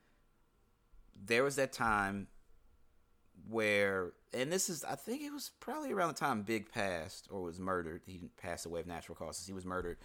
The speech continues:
But Puff became a superstar in his own right,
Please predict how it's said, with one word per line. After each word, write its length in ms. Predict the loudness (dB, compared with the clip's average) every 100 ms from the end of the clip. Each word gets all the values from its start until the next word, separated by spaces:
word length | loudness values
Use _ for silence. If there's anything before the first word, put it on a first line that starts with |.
| -18 -20 -20 -20 _ _
But 380 | 8 8 6 0 _ _ _ _ _ _ _ _
Puff 300 | 2 4 4
became 500 | -2 -4 -2 -2 -4 -4
a 100 | -4
superstar 760 | -2 0 -2 -4 -2 2 2
in 60 | 2
his 140 | -2
own 240 | -4 -2
right, 280 | 2 2 0